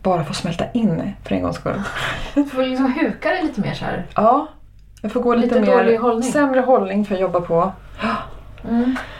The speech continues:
Speaker 1: Nej, men jag kommer ju... Jag har... Men det finns också något befriande i att acceptera att, ja,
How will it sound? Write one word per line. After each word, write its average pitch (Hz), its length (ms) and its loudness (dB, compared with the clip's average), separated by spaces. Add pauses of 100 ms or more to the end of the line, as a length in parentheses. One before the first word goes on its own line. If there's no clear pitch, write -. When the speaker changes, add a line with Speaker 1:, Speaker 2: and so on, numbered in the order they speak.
(260)
Speaker 1:
Nej, 214 120 2
men 208 120 4
jag 202 140 2
kommer 220 180 2
ju... 202 300 4 (640)
Jag 208 140 4
har... 202 540 4
Men 214 120 2
det 240 120 8
finns 240 240 0
också 208 180 0
något 190 120 2
befriande 185 800 0
i 151 340 -2
att - 600 -8
acceptera - 540 -4
att, - 280 -8
ja, 214 320 2